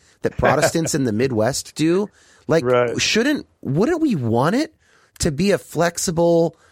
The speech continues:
Speaker 1: not flexible in ultimate pointing to the loving God of the world, but, like, flexible in terms of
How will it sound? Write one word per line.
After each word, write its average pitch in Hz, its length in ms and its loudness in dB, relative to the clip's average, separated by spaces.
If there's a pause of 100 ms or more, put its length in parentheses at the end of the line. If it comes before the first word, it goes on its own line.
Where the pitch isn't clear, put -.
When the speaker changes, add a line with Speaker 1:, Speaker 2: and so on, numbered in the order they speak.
(100)
Speaker 1:
not 190 340 0
flexible 202 560 -2
in 156 240 0
ultimate 147 600 -2
pointing 160 480 -2
to 104 100 -8
the 123 120 -2
loving 127 360 -2
God 110 440 0
of 95 180 -4
the 107 80 -2
world, 147 340 0
but, 143 140 -2
like, 151 240 0 (400)
flexible 196 540 -2
in 175 100 0
terms 180 320 -2
of 151 220 -2